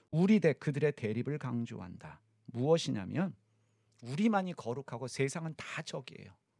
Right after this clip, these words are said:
모슬렘도 적이고 동성애자들도 적이고 불교의 신자도 적이고 이슬람도 적이고 다 적이고 이 마지막 때 전쟁에 우리는 십자가의 군대로, 주님의 군대로 쓰임받아야 된다.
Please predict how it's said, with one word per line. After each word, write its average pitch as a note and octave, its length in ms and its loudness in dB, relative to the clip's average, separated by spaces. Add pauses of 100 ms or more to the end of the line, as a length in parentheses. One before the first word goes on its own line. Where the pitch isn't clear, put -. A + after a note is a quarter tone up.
(340)
모슬렘도 D3+ 600 4
적이고 C#3+ 440 -6
동성애자들도 D3 960 -4
적이고 D3 500 -2 (320)
불교의 D#3 440 4
신자도 D#3+ 580 0
적이고 D3+ 440 -2
이슬람도 D#3 600 0
적이고 D#3+ 340 -4 (340)
다 C4 540 8
적이고 E3 500 -2 (460)
이 G#3 160 8
마지막 F3 580 4
때 F#3+ 140 0
전쟁에 C3+ 640 -4 (220)
우리는 B2+ 280 -4
십자가의 E3 1040 2
군대로, B2 800 -6
주님의 A#2 380 -4
군대로 G#2 400 -12
쓰임받아야 E3+ 800 -2
된다. E3 320 -2